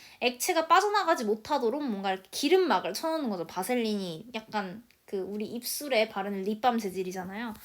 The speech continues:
그래서 안 새게 막는 그런 밀봉하는 역할을 하고, 그 다음에 두 번째, 액체를 받아낼 때 이제 요 마개를 닿지 않는다. 마개가 어딨어요? 마개. 이 마개가 지금 여기 있는,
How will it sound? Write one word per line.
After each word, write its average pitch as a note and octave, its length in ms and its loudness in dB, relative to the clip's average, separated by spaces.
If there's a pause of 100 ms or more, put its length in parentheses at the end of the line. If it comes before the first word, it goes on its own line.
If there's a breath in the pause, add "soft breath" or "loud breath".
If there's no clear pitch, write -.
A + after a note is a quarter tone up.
(160 loud breath)
그래서 - 160 -8
안 A3 200 2
새게 C#4 280 2
막는 G#3 520 -2
그런 F#3+ 260 -8
밀봉하는 A#3 640 0
역할을 F#3+ 380 -8
하고, C#4 560 -4 (640 soft breath)
그 - 80 -8
다음에 E4 480 4
두 C4+ 140 -4
번째, D#4 440 0 (440 loud breath)
액체를 G#4 520 6
받아낼 D4 680 4
때 G4 520 6
이제 A3 380 2
요 A#3+ 600 6
마개를 B3 520 6
닿지 A3 320 -2
않는다. D#3+ 300 -2
마개가 A3 580 6
어딨어요? G3 480 -2
마개. F3 460 -6 (420 loud breath)
이 C#4+ 140 -2
마개가 C4+ 580 8
지금 A3+ 500 -2 (440)
여기 B3 240 2
있는, D#4 280 -2